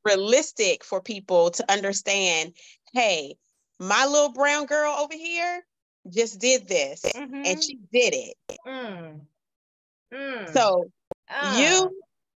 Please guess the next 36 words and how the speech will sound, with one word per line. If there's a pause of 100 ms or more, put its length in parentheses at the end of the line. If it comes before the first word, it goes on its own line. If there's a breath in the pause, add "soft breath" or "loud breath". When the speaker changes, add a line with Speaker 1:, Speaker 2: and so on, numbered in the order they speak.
(100)
Speaker 1:
and
your
brown
children
over
here (500)
can
do
this, (300)
Speaker 2:
Can
Speaker 1:
and
we
Speaker 2:
do
Speaker 1:
gonna
Speaker 2:
it.
Speaker 1:
do
it." (1300)
And
we
gonna
Speaker 2:
Yes,
Speaker 1:
do
it.
Speaker 2:
yes. (720)
I
love
it. (120)
Speaker 1:
Um,
so
she,
without
a
shadow
of
a
doubt,